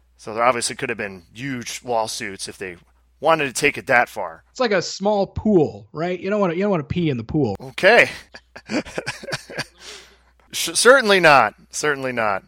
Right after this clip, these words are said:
Speaker 2: While he was at Premier, uh, Borghi actually patented a playfield section that would flip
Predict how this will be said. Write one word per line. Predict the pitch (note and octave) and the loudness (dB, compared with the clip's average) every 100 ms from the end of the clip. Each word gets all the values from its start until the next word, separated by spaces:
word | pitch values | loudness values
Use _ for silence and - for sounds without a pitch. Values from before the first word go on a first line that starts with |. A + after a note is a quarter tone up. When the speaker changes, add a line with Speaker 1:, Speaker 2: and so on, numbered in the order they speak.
| _ | _
Speaker 2:
While | D#3+ A3+ | 2 4
he | D#4+ | 4
was | G#3+ | 4
at | F3 - | 2 2
Premier, | F3+ E3+ D3+ C#3 C3+ C3+ _ _ _ | 2 2 2 2 0 -2 _ _ _
uh, | B2 B2 A2+ | -10 -6 -6
Borghi | A2 C3 E3+ A3 F#3+ D#3+ | -2 4 6 6 4 2
actually | D3 C#3+ - | 2 -2 -2
patented | C3 - G#3+ B3+ D#3 C#3 C3 A2 | -4 -2 0 0 0 -2 -4 -4
a | B2+ | -8
playfield | - - F3 C#4 D4 D#3+ A#2+ | -6 2 4 4 4 2 2
section | - C3+ A2 - G#2 | 0 -4 -4 -4 -6
that | A2 | -8
would | A2+ | -10
flip | - - E3 A#3+ - | -14 0 4 4 2